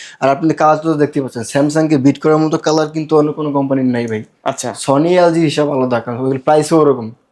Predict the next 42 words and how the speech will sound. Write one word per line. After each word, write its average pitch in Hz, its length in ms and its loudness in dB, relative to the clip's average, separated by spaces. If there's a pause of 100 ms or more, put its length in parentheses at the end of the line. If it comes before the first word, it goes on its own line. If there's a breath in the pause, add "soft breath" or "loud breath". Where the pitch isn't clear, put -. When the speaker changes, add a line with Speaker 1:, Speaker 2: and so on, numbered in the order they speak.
(140)
Speaker 2:
আচ্ছা, 135 240 -8
আচ্ছা। - 200 -8
Speaker 1:
সিমিলার 170 280 4
প্রোডাক্ট 180 300 2
কিন্তু 175 160 2
একমাত্র 175 460 2
বিশ্বের 160 320 0
ওয়ার্ল্ড 147 260 4
ওয়াইড 160 160 2
ব্র্যান্ডের 139 340 2
ভিতরে 151 240 0
আছে 151 220 0
হচ্ছে 147 220 -2
আপনার 151 220 0 (340 loud breath)
Sony, 147 300 2 (100)
Samsung, 143 380 2
এলজি। 120 380 -2 (200)
এরপরে 180 440 2
কিন্তু 180 280 0
বিভিন্ন 156 360 4
ব্র্যান্ডের 131 360 2
রয়েছে। 123 460 0 (420 soft breath)
তাহলে 139 240 2
রিজনেবল 190 360 6
প্রাইসের 190 320 2
মধ্যে 190 220 2
নিতে 170 200 2
চান 196 120 2 (240)
এই 170 60 8 (120)
লেটেস্ট 151 300 0
প্রোডাক্টটা, 170 380 2 (340 loud breath)
আমাদের 139 220 2
সাথে 151 160 0
যোগাযোগ 156 240 2
করতে 170 220 -2
পারেন। 180 160 2 (240)
এই 165 140 6
মডেলটা 151 300 4
রাখতে 147 200 -6
হবে 151 140 -2
চলে 160 140 -2
আসলাম 156 160 -4